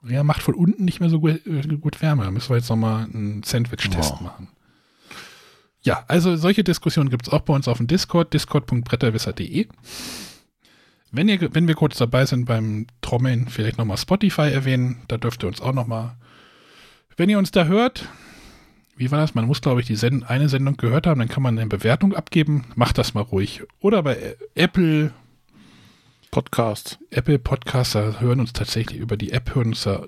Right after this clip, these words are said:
Speaker 1: tatsächlich auch ganz viele, so wie es ausschaut. Ähm, könnt ihr auch
Speaker 2: Genau,
Speaker 1: nochmal
Speaker 2: gerne ein Sternchen da lassen oder mehr.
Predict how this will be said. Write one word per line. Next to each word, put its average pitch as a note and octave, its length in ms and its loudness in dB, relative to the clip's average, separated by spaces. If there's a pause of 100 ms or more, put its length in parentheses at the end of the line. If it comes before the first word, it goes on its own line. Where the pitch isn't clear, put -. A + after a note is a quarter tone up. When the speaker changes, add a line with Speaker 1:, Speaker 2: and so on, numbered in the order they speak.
Speaker 1:
tatsächlich - 460 -10
auch A2+ 160 -8
ganz G2 240 -4
viele, A#2 320 -4
so A2+ 160 -6
wie - 60 -2
es - 100 -6
ausschaut. C#3+ 480 -2 (800)
Ähm, A2 460 -2 (380)
könnt A#2 200 0
ihr F#2+ 60 2
auch F2 80 0
Speaker 2:
Genau, G2+ 140 2
Speaker 1:
nochmal F2+ 140 2
Speaker 2:
gerne C3 260 2
ein - 140 -2
Sternchen E3+ 600 2
da D3 160 2
lassen C#3 500 0
oder G#2+ 340 0
mehr. A2 340 -2